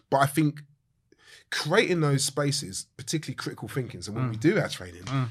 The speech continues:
Speaker 2: mm.
Speaker 1: teachers will often say, "I've not had the space." And I, and I think it's really important.
Speaker 2: The space to do what?
Speaker 1: To have
Speaker 2: Okay.
Speaker 1: critical thinking. Because they, and then this is interesting. I mean, I'll, I'll see
Speaker 2: I know
Speaker 1: your
Speaker 2: you can
Speaker 1: face.
Speaker 2: tell from my
Speaker 1: I'll see
Speaker 2: face,
Speaker 1: your
Speaker 2: so,
Speaker 1: face.
Speaker 2: <laughs> yeah.
Speaker 1: The reason, I, I'd, I'd say this, and this is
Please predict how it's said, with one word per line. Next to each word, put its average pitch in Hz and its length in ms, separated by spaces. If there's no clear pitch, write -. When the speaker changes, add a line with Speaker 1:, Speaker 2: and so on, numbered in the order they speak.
Speaker 2:
mm. 127 200
Speaker 1:
teachers 147 400
will 120 120
often 143 240
say, 120 260
"I've 113 200
not 147 320
had 117 280
the - 60
space." - 500
And 127 100
I, 156 140
and 147 120
I 190 80
think 277 180
it's 156 100
really 165 240
important. 139 560
Speaker 2:
The 123 60
space 156 240
to 156 60
do 147 120
what? 120 320
Speaker 1:
To 117 80
have 123 160
Speaker 2:
Okay. 135 80
Speaker 1:
critical 117 260
thinking. 185 340
Because 135 240
they, 143 100
and 151 160
then 160 80
this 254 180
is 339 100
interesting. 349 440
I 185 40
mean, 185 100
I'll, 185 180
I'll 165 80
see 151 80
Speaker 2:
I 156 40
know 190 80
Speaker 1:
your 202 40
Speaker 2:
you 202 60
can 208 100
Speaker 1:
face. - 60
Speaker 2:
tell 233 140
from 196 100
my 196 60
Speaker 1:
I'll 180 60
see 208 60
Speaker 2:
face, 233 120
Speaker 1:
your 185 140
Speaker 2:
so, 240 80
Speaker 1:
face. 214 160
Speaker 2:
<laughs> - 0
yeah. 170 240
Speaker 1:
The 262 60
reason, 359 320
I, 220 40
I'd, 262 140
I'd 247 60
say 185 200
this, 123 200
and 143 180
this 147 140
is 131 100